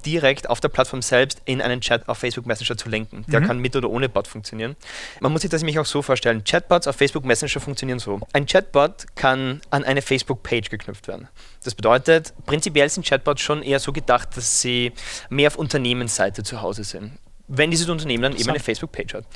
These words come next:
Speaker 1: Und das ist eben das Spannende an, an Chatbots, die in Messaging-Netzwerken oder Messaging-Anwendungen sitzen, dass man im Chat interaktive Elemente hat zum Beispiel. Das heißt,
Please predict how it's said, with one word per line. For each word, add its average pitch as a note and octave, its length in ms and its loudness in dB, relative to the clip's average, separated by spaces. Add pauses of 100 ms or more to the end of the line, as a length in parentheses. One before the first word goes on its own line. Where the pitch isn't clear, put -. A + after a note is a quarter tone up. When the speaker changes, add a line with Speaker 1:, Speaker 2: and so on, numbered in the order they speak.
(440)
Speaker 1:
Und B2+ 80 0
das E3 100 4
ist F3 80 2
eben F3 100 4
das D#3 80 2
Spannende C#3 720 4
an, A#2 380 2
an B2 140 -4
Chatbots, - 480 0
die B2 160 -4
in A2+ 160 -6
Messaging-Netzwerken C#3 880 -4
oder A#2 140 -4
Messaging-Anwendungen C3 760 -2
sitzen, D#3 340 -6 (640)
dass C3 200 4
man C3+ 300 0 (160)
im F#3 260 2
Chat C#3 320 2 (100)
interaktive C3+ 640 0
Elemente A#2 400 -2
hat G#2 120 -8
zum G#2 120 -12
Beispiel. - 380 -12 (360)
Das B2 120 -2
heißt, C3 240 4